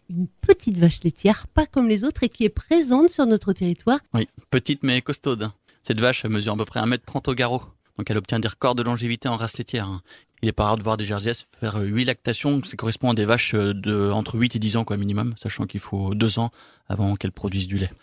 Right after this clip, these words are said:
Speaker 2: Alors que la moyenne, globalement, en Primolstein, par exemple, est de deux et demi. Donc ça, ça correspond un peu plus à des vaches de quatre, cinq ans, euh, voilà. Donc deux ans pour la génisse, plus deux ans, trois ans pour la lactation,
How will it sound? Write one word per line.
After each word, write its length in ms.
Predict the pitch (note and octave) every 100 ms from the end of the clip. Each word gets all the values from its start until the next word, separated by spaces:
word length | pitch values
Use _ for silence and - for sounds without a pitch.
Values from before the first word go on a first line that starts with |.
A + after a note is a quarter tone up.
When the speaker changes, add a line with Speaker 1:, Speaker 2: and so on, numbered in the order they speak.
| _ _ _
Speaker 2:
Alors 200 | G2+ F2+
que 100 | A2
la 120 | G2+
moyenne, 300 | G2+ A2+ A2+
globalement, 680 | G#2 G2+ G2+ G#2+ B2 A2 G2+
en 80 | G2
Primolstein, 400 | - G#2 C3 A#2+
par 100 | G#2+
exemple, 260 | A2+ B2
est 60 | A2+
de 80 | G2
deux 140 | G2+
et 40 |
demi. 240 | G2+ A2 C#3 - - - -
Donc 100 | G#2
ça, 320 | - - A#2+
ça 140 | -
correspond 320 | G#2 G#2+ -
un 40 | G#2+
peu 100 | F#2+
plus 200 | A#2 -
à 60 |
des 80 | G2+
vaches 220 | G2+ G#2+
de 240 | F#2+ F#2+ G2 - _ _ _
quatre, 200 | - G#2+
cinq 320 | - A2 -
ans, 260 | A#2+ B2 G#2+
euh, 160 | G2 F#2+
voilà. 180 | G2 G2 _ - -
Donc 120 | G#2+
deux 220 | F#2+ A2
ans 140 | A2+ A2
pour 240 | - G2+
la 60 | G2+
génisse, 380 | F#2+ G2+ A2+ -
plus 280 | - G2
deux 240 | F#2 G2+ G2
ans, 180 | A2 A2+
trois 380 | - G#2 G2+
ans 160 | G#2+ A2+
pour 180 | - G#2
la 80 | G2+
lactation, 420 | G2+ - F#2+